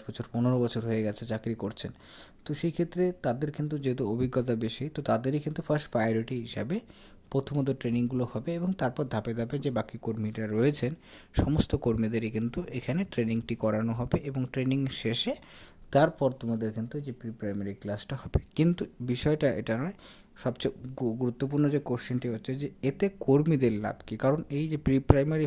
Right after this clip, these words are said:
হলে পরে একটা বিষয় তো একদম ক্লিয়ার, যে কর্মীদের কাজের চাপ বেড়ে চল-, মানে বাড়বে। তো কাজের চাপ যদি বাড়ে, তাহলে কর্মীদের টাকা, মানে বেতনটা কি বাড়বে? এটা একটা কোশ্চেন। তো দেখো, যদি প্রি প্রাইমারি করা হয় এখনও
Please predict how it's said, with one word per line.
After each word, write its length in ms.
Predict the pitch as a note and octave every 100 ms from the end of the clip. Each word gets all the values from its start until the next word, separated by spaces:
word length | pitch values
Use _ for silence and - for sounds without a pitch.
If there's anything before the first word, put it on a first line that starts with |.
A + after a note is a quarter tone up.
| B2
হলে 180 | A#2+ A#2 A2
পরে 160 | A2 A#2 A#2+
একটা 160 | - C#3+
বিষয় 200 | D3+ E3 E3
তো 40 | F3
একদম 240 | - E3+ D#3 -
ক্লিয়ার, 300 | C#3 A2+ - - - - - -
যে 60 | C3 -
কর্মীদের 380 | B2+ C3 D3 D3 -
কাজের 260 | A#2+ D3 C#3+
চাপ 140 | - E3 D3+
বেড়ে 160 | D#3 D3
চল-, 260 | D3 D3 D3
মানে 120 | C#3 C3+ B2 - C3 C3 C3
বাড়বে। 340 | B2 B2 C3+ - - - - - - - -
তো 60 | - G3+ -
কাজের 360 | - D3 F3 E3+
চাপ 140 | F#3+ F3+ E3+
যদি 140 | D#3+ C3 B2
বাড়ে, 160 | A2 A2
তাহলে 180 | A#2+ A#2+
কর্মীদের 460 | C3 C3+ C#3+ C#3+ D#3+ -
টাকা, 280 | A#2+ A#2+ D#3 C#3+ B2
মানে 120 | A#2 B2
বেতনটা 360 | B2+ D3+ D3+ D3
কি 80 | D3 C#3+
বাড়বে? 280 | D#3 D#3+ C3 - - - - B2
এটা 100 | C4
একটা 120 | C4+ D#3+
কোশ্চেন। 340 | E3 D3+ F3 E3+ - - - -
তো 40 | - C#3
দেখো, 220 | A2+ - - - - - -
যদি 160 | A#2 A2 -
প্রি 120 | A#2+ B2 -
প্রাইমারি 420 | B2+ C3+ C#3+ D3+ C3+
করা 180 | B2 A#2+ B2
হয় 180 | - A2 - G#2+
এখনও 260 | C#3+ D3